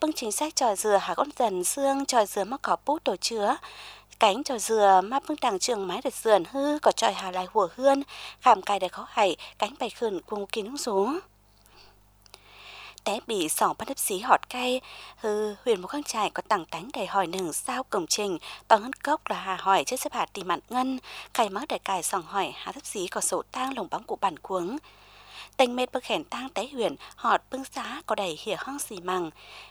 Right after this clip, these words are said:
Cuồng ảnh bưng chương trình dự án tầng tánh bức công trình sản cần, té tăng ngân cốc chương trình hỏi nâng sáng xếp hạ, hư có đầy, dòm ó ngân cốc, tròi dừa ăn lò hốc xếp bốc tìm mặn ngân.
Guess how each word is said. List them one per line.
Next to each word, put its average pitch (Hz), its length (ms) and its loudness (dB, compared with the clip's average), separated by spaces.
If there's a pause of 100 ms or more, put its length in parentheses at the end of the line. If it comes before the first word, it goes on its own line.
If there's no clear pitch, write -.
(120)
Cuồng 214 140 6
ảnh 190 320 -2
bưng 277 140 -2
chương 196 260 -8
trình 190 260 -4
dự 202 160 -6
án 180 280 -4
tầng 190 200 -4
tánh 160 200 -8
bức - 100 -16
công 180 160 -6
trình 196 180 -4
sản 165 220 -8
cần, 175 260 -2 (320)
té 185 280 0
tăng 175 140 -2
ngân 220 140 -12
cốc - 280 -4
chương 196 180 -4
trình 190 260 -4
hỏi 190 220 0
nâng 185 140 -6
sáng 180 180 -2
xếp - 160 -12
hạ, 208 280 -2 (300)
hư 262 180 0
có 220 160 0
đầy, 180 300 -4 (360)
dòm 196 300 0
ó 220 120 0
ngân 254 220 -12
cốc, 277 300 -8 (100)
tròi 202 240 -4
dừa 196 320 -4
ăn 214 120 -2
lò 190 100 -4
hốc 254 200 -10
xếp 262 120 -6
bốc 277 200 -6
tìm 208 160 -6
mặn 175 200 -6
ngân. 247 360 -4